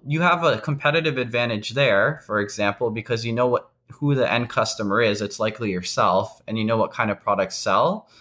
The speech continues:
So, um, really, you just pick a niche to get started. Um, if, with drop shipping, you can use, um, various platforms to just import products into your store, like AliExpress, for example, um, and then just start,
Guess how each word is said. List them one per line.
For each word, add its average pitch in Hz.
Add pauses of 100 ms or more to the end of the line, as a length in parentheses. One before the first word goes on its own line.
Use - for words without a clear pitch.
(280)
So, 113 (340)
um, 98
really, 180
you 151
just 147
pick 175
a 131
niche 123
to 123
get 113
started. 143 (340)
Um, 95
if, 120
with 123
drop 123
shipping, 123
you 110
can 110
use, 107 (320)
um, 98
various 135
platforms 117
to 117
just 110
import 120
products 107
into 104
your 92
store, 135 (240)
like 92
AliExpress, 101
for 120
example, 110 (320)
um, 85
and 135
then 147
just 160
start, 156